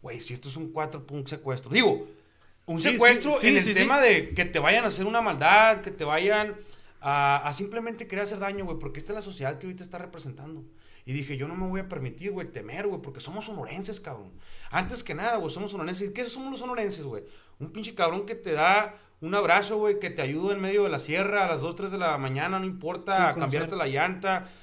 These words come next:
Speaker 1: Somos eso, güey, somos un abrazo, güey. Somos la persona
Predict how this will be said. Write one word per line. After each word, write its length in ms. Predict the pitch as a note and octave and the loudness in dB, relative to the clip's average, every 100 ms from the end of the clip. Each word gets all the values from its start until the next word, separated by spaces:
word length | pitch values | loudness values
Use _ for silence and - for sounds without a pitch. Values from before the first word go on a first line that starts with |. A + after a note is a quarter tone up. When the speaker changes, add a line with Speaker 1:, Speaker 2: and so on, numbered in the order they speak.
| - | -12
Speaker 1:
Somos 280 | - A#3 G#3+ | -6 -6 -2
eso, 240 | A#3+ B3 B3+ | -4 -4 -4
güey, 180 | A3 C3+ | -2 -2
somos 260 | F3+ G#3+ | -4 -6
un 80 | A#3 | -2
abrazo, 460 | A3+ E3 G#3+ G#3 A#3 | 0 4 2 0 -4
güey. 240 | F#3+ - - - | -4 -4 -10 -18
Somos 280 | - D#3 G#3 | -12 -6 -2
la 140 | A3 | -2
persona 600 | F#3 C3 D#3+ F#3+ G#3 G3+ | -4 -4 -4 0 0 0